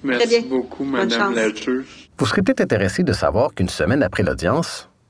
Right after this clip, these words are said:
Speaker 3: le monsieur en question a demandé à son avocat de sortir du page S M et de transférer son dossier au tribunal régulier.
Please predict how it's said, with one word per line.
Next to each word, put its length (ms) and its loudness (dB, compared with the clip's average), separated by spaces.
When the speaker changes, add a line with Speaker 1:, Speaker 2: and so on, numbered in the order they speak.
Speaker 3:
le 100 2
monsieur 300 2
en 80 0
question 420 0
a 40 0
demandé 460 2
à 60 2
son 240 -2
avocat 540 2
de 80 -2
sortir 520 0
du 140 -2
page 200 2
S 200 -4
M 240 0
et 80 2
de 80 6
transférer 560 2
son 180 2
dossier 380 -2
au 100 2
tribunal 520 4
régulier. 540 0